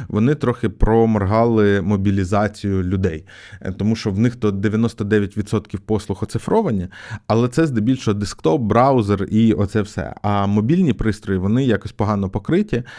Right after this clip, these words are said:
але в них там по статистиці більше половини людей, зрозуміло, що користуються мобільними пристроями, е, навіть їх послугами в тому вигляді, в якому вони є зараз, заходять на них з мобільних браузерів. І тому вони хочуть апку.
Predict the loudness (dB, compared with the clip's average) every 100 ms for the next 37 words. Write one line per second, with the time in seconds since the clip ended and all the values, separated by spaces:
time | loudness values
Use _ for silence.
0 | -14 -4 0 2 2 0 -2 -4 -4 -4
1 | 0 0 0 -6 -2 -2 0 -2 -6 -2
2 | -2 0 -2 -2 0 2 2 0 -2 0
3 | 0 0 -4 -6 -6 -2 -2 -2 -2 -2
4 | 0 -2 -2 -2 -4 -6 -4 -4 -4 -4
5 | -8 -18 -10 -2 0 2 2 0 -2 -6
6 | 0 -2 0 -2 -2 -4 -2 -2 0 0
7 | -2 -2 -2 -2 -2 -2 0 0 0 0
8 | 0 0 -2 -4 -2 0 0 0 0 -2
9 | 0 0 0 -6 -16 -6 -2 0 0 0
10 | -2 -4 -6 -10 -14 -18 -20 -12 -4 2
11 | 4 4 4 0 2 0 0 -6 -2 -4
12 | -4 -8